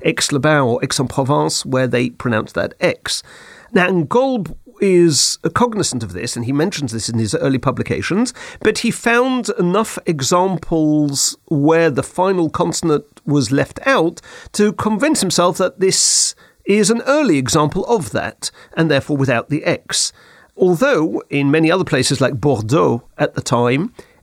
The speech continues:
ends with either a samach or a shin, a sian, and mo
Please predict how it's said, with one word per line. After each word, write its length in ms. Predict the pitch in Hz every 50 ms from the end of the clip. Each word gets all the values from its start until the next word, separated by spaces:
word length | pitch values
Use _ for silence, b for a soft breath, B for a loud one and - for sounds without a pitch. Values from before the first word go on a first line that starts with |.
| B -
ends 320 | 170 175 170 170 151 117
with 100 | 135 139
either 320 | 143 131 143 139 120 117 127
a 20 |
samach 560 | 123 - - - 165 156 156 165 170 - -
or 220 | - 190 113 101 107
a 240 | 101 104 107 -
shin, 400 | - - - - 160 170 165 139
a 60 | 95 -
sian, 500 | - - - 190 190 190 190 190 196 B B B B B B -
and 420 | - 123 117 120 120 117 104 117
mo 640 | 123 120 123 135 139 151 175 185 185 185 190 190 -